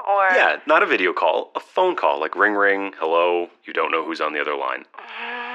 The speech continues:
Speaker 2: I have a theory. I, I have a theory why most of our calls are video now, uh, when we still have the, the old technology. It's not just because everyone likes looking at these, these beautiful, colorful screens, you know, and everyone's funny backgrounds and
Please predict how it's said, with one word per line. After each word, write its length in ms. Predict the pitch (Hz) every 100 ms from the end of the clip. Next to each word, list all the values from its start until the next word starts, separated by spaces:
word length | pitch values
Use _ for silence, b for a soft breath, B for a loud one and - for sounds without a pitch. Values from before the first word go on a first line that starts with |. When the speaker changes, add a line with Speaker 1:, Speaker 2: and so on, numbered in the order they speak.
| 247 247 247 247 B B B B _ _ _ _ _ _ _ _ -
Speaker 2:
I 60 |
have 160 | 120 156
a 40 |
theory. 400 | 104 82 65 - - B B B -
I, 220 | 117 -
I 20 |
have 160 | 107 170
a 40 |
theory 260 | - 143 127
why 180 | 104 98
most 260 | 98 107
of 60 | 107
our 60 | 92
calls 260 | 90 87
are 60 | 92
video 380 | 101 151 80 73
now, 340 | 98 71 65 - _ -
uh, 240 | 87 85
when 240 | 110 117
we 80 | 110
still 220 | 104 123
have 500 | 92 104 104 98 76 -
the, 300 | 98 87 82 82
the 120 | 82
old 160 | 95 107
technology. 540 | 80 73 67 69 76 B B B
It's 160 | - -
not 140 | 165
just 180 | 160 123
because 600 | 110 - 90 78 76 - -
everyone 420 | 90 87 82 80
likes 520 | 76 80 - - - -
looking 280 | - 85 82
at 100 | 76
these, 360 | - 73 - -
these 140 | 78 -
beautiful, 320 | 82 73 -
colorful 440 | - 73 71 -
screens, 440 | - - - - -
you 60 |
know, 140 | 80 76
and 80 | 80
everyone's 420 | 80 73 73 -
funny 260 | 85 80
backgrounds 680 | 67 69 - 71 71 71 67
and 400 | 69 65 65 64